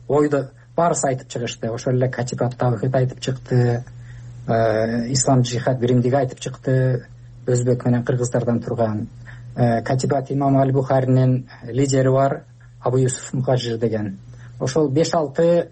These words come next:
бир билдирүү жасады ушул боюнча. Мына ошол билдирүүлөрдүн бүт барысында булар шияларга каршы экенин, Хизбуллага каршы экенин, Иранга каршы экенин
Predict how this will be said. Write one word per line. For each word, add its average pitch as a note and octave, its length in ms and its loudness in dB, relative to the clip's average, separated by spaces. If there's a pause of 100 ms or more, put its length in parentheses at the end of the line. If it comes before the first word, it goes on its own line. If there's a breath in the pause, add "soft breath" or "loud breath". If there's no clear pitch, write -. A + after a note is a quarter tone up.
бир C#3 260 -4
билдирүү D3 500 2
жасады B2 360 0
ушул A2+ 220 -4
боюнча. G#2+ 480 -4 (260 loud breath)
Мына D#3+ 120 4
ошол E3 240 -2
билдирүүлөрдүн D#3 680 0
бүт F#3+ 200 0
барысында C3+ 680 0 (100)
булар C3 320 0 (380 loud breath)
шияларга C#3 540 2
каршы C3+ 320 0
экенин, C3+ 500 2 (160)
Хизбуллага C3+ 580 0
каршы C3 320 -2
экенин, B2+ 400 2
Иранга C3+ 360 2
каршы C3+ 280 -4
экенин B2+ 340 0